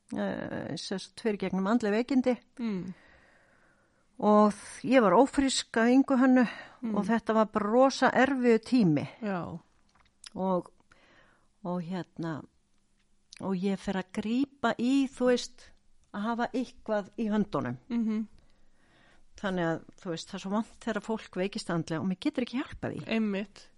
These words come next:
Speaker 1: Þú veist, maður er bara svolítið
Speaker 2: Maður er
Speaker 1: svona
Speaker 2: bara svo hjálparlaus.
Speaker 1: Já, maður er
Speaker 2: Já.
Speaker 1: rosalega hjálparlaus. Og þarna gerist það og ég átti þarna vatnslita pensla, eða svona vatnslita blýanta.
Speaker 2: Mm.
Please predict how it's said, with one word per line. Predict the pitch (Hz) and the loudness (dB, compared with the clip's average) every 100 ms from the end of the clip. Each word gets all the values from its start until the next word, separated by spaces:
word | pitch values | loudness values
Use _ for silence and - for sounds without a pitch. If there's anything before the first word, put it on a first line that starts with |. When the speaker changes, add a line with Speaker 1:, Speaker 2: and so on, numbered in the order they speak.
| _ - | _ -8
Speaker 1:
Þú | |
veist, | - - | -6 -4
maður | 196 202 | 0 0
er | 196 | 0
bara | 190 190 | -2 0
svolítið | 208 - | -2 2
Speaker 2:
Maður | 208 | 0
er | 208 | 2
Speaker 1:
svona | 220 202 | 4 4
Speaker 2:
bara | 185 | 4
svo | 214 | 2
hjálparlaus. | 262 - 196 165 214 - | -4 -6 -4 -4 -4 0
Speaker 1:
Já, | 254 214 151 | 4 4 2
maður | 214 220 | -4 -2
er | - | 2
Speaker 2:
Já. | 269 | 2
Speaker 1:
rosalega | 294 269 233 190 | 2 0 0 -2
hjálparlaus. | 185 - 143 - - - _ _ - - _ _ _ _ _ - - _ | -4 -6 -8 -10 -14 -20 _ _ -20 -20 _ _ _ _ _ -20 -20 _
Og | - 175 | -14 -4
þarna | 247 285 220 | -2 0 -2
gerist | - 262 240 - | 2 4 4 -2
það | - 254 254 226 | -2 0 2 2
og | 233 | 2
ég | 240 240 240 - | 4 4 2 0
átti | 214 226 - _ 240 220 | -2 -2 -6 _ 0 2
þarna | 202 220 214 208 190 | 0 -4 -4 -4 -2
vatnslita | 226 302 - - 294 277 277 254 247 _ _ _ _ _ _ _ _ | -2 -4 -6 -4 -2 -2 0 0 0 _ _ _ _ _ _ _ _
pensla, | 202 180 - - - 175 | -2 -2 -4 -6 -2 0
eða | - 185 185 | 2 2 2
svona | 214 190 | 0 0
vatnslita | 170 254 - - 233 220 | 0 -2 -2 -2 -2 -2
blýanta. | 247 254 202 127 - 120 - - | -2 0 0 -2 -6 -12 -12 -12
Speaker 2:
Mm. | 233 226 190 | -6 -4 -4